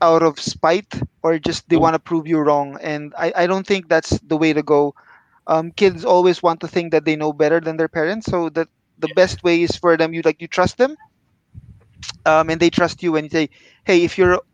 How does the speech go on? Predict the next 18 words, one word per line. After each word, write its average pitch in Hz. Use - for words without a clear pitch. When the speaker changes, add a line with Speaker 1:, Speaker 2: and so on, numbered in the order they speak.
Speaker 1:
online, 165
uh, 143
let 170
me 180
know. 165
I'll 147
follow 160
you, 156
and 143
then 143
I'll 139
let 147
you 151
know 147
if 143
I 143
don't 143
think 143